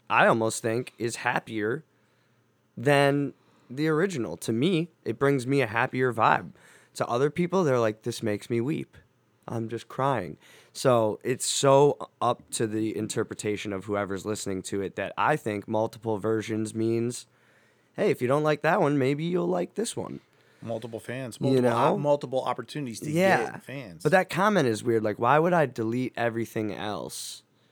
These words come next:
Speaker 1: You know, like, that's such a strange thing 'cause you just want me to do the same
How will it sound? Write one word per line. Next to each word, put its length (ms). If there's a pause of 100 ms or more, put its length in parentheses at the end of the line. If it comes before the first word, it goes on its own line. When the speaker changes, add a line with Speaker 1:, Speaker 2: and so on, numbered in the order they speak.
(260)
Speaker 1:
You 160
know, 140
like, 200
that's 180
such 180
a 120
strange 500
thing 280
'cause 260
you 120
just 220
want 180
me 60
to 80
do 140
the 120
same 520